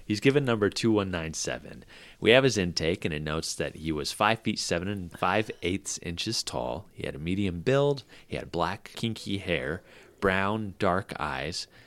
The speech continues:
medium dark Negro complexion, his Bertillon measurements, a note about his face being medium, and a straight nose, and a large vaccination scar on his left arm, a cut on his left forefinger between his first and second joints,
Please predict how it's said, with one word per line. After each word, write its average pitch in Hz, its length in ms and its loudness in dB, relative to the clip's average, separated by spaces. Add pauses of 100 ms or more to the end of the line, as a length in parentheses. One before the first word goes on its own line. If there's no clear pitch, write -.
(120)
medium 117 480 2
dark 95 320 0
Negro 90 480 -2
complexion, 80 760 -6 (180)
his 80 160 -6
Bertillon 107 520 0
measurements, 78 580 -6 (160)
a 73 80 -4
note 117 300 4
about 104 340 0
his 87 260 -4
face 90 320 4
being 80 340 -4
medium, 101 640 2
and 73 180 -6
a 71 60 -6
straight - 380 2
nose, 82 460 -2
and 80 100 -8
a 76 60 -2
large 98 420 2 (300)
vaccination 98 640 0
scar 73 360 -4
on 69 100 -8
his 71 140 -8
left 90 280 -2
arm, - 340 -10 (120)
a - 100 -10
cut - 400 4
on 92 120 -4
his 90 200 -4
left 98 260 -2
forefinger 82 560 2
between 80 380 -8
his 76 140 -6
first - 320 -4
and 78 100 -8
second - 340 -6
joints, 135 480 -4